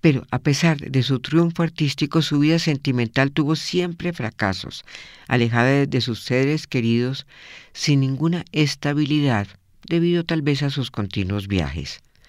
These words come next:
Durante la época dorada del cine mexicano, cantó en varias películas. Su voz apareció en ellas desde el año mil novecientos cuarenta y uno hasta el año mil novecientos cincuenta y cinco.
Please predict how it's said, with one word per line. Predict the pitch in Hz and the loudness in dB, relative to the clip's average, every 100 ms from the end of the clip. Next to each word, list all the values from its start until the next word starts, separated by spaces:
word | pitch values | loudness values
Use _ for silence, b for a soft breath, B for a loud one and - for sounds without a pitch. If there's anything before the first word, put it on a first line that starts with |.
| b b b | b b b
Durante | - 117 101 98 | 0 0 0 -2
la | 104 | 0
época | 135 143 - 87 | 0 0 -4 -4
dorada | 90 113 120 95 | -2 0 2 2
del | 92 | -2
cine | 92 139 135 104 | -2 0 0 0
mexicano, | 107 107 120 - 110 120 131 B B B B | -2 -2 -2 -2 0 -2 -8 B B B B
cantó | - 156 143 147 | -2 -2 0 0
en | 143 | 2
varias | 110 110 135 | 0 0 -2
películas. | - 180 214 - 127 98 - - _ _ _ | 0 0 0 -2 -4 -4 -8 -16 _ _ _
Su | - 127 | -8 -6
voz | 117 147 170 165 - | -4 -4 -4 -6 -8
apareció | 117 - 110 113 - 147 - - | -6 -4 -4 -4 -2 -2 -4 -4
en | 151 143 | 0 2
ellas | 135 143 | 4 2
desde | 139 123 | 2 2
el | 123 | 2
año | 120 123 107 - | 2 0 -4 -8
mil | - 127 135 | -2 0 2
novecientos | 117 95 113 95 92 | 0 -2 -2 -4 -4
cuarenta | - 95 92 87 | -4 -4 -4 -4
y | 95 | -2
uno | 127 147 151 b b b b b | 0 0 -4 b b b b b
hasta | - 185 104 | -4 -2 -2
el | |
año | 98 107 | 0 0
mil | 110 107 | 0 0
novecientos | 117 110 90 90 127 | -2 -2 -6 -6 -6
cincuenta | - 92 92 92 95 | -6 -8 -8 -8 -8
y | |
cinco. | 101 - 85 - - | -6 -6 -8 -12 -20